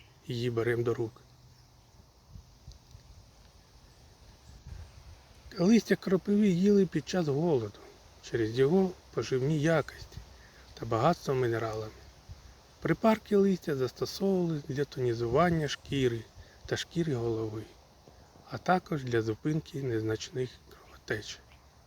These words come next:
Тим часом надземна частина традиційно використовувалась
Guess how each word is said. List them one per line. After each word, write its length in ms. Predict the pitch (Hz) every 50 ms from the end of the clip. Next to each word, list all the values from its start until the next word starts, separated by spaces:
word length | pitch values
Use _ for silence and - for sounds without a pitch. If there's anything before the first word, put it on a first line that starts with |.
| - - - - - - - - - - - - - - - - - -
Тим 200 | - - 156 175
часом 580 | - - 214 220 214 190 - 208 185 170 170 151
надземна 500 | 143 143 139 143 202 208 196 196 190 170
частина 520 | - - 180 - - - 185 175 165 160
традиційно 800 | 143 - - 139 131 127 135 143 - - 220 208 196 180 170 151
використовувалась 1040 | 135 131 - - 143 127 117 - - - 185 190 190 180 170 165 156 147 139 -